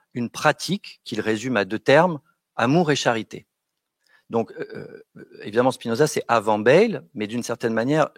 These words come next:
je, je remonte un peu le temps, parce que Bayle rend explicite ce découplage très fort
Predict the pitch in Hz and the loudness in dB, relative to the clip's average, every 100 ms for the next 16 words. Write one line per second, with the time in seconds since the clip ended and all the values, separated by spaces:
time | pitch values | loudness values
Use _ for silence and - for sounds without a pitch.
0 | 110 101 107 - 104 98 123 143 135 104 | -16 -12 -12 -10 -10 -4 -2 -2 -4 -6
1 | 120 107 104 127 123 _ _ _ 98 - | -6 -6 -4 -4 -4 _ _ _ -14 -10
2 | 107 131 135 113 123 117 - - 127 - | 0 4 4 4 0 0 -4 -12 -8 -6
3 | 123 - - _ _ - - 101 104 151 | -8 -10 -20 _ _ -14 -10 -10 2 2
4 | - 147 151 127 120 101 - 117 - 127 | 2 -4 4 6 6 2 -4 -6 -2 0
5 | 117 104 | 0 -2